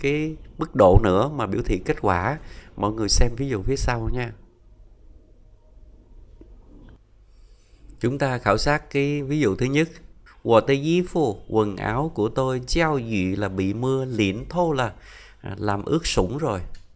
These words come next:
Đó là từ thô với cái chức năng làm bổ ngữ chỉ kết quả. Còn ví dụ cái tiếp bên dưới, "Zhe ge ren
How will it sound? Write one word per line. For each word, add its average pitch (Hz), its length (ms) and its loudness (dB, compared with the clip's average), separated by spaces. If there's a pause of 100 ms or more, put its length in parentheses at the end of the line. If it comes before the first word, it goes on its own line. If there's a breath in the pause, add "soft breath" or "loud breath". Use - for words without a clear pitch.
(500)
Đó 113 200 2
là 117 340 0 (500 loud breath)
từ 104 200 2
thô 165 420 2
với 131 140 0
cái 156 460 -4 (680)
chức 170 200 0
năng 131 260 0
làm 101 240 -2
bổ 95 180 0
ngữ 120 360 -2
chỉ 98 220 -4
kết - 220 -4
quả. 101 340 0 (1600 soft breath)
Còn 101 200 -4
ví 143 140 2
dụ 123 140 6
cái 143 160 0
tiếp 170 140 0
bên 143 200 -2
dưới, 139 360 0
"Zhe 185 140 0
ge 151 280 -2
ren 107 320 0